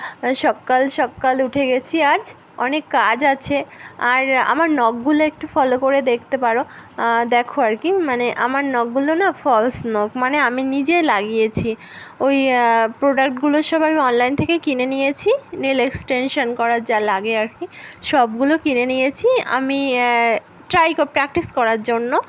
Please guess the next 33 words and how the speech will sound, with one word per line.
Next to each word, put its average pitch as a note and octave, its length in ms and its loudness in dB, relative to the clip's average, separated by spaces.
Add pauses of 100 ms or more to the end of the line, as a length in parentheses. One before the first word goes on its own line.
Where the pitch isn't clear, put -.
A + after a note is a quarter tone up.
(360)
কিনে D4+ 320 0
নিয়ে F#4+ 200 2
আমি, D4 340 0
আম, A#3+ 760 -4
প্র্যাকটিস C4+ 340 -2
করার C#4 260 0
জন্য D#4 200 -2
নিজের C#4+ 320 0
হাতেই C#4 340 0
করেছি। A3+ 580 -2 (360)
তো G#4+ 100 4
বেশ G4+ 280 2
ভালোই D4+ 480 2
হয়েছে, A3 580 0
আর C4+ 240 2
বেশ C#4+ 260 0
ভালো D#4 260 2
সেটিংও D4+ 580 -2
হয়েছে, A#3 400 0
সুন্দর E4 400 -2
লাগছে A#3+ 440 -2
বেশ। G#3+ 280 -6 (480)
আর A#3+ 360 2
আমি C#4+ 340 0
প্রথম, D#4+ 500 0
একদম C4 320 0
ফার্স্ট C4+ 400 -2
টাইম E4+ 220 0
আমি E4+ 120 0
শাশুড়ি C#4+ 400 -2
মার D#4+ 220 0
হাতে C4+ 240 -2
করেছিলাম, B3+ 640 0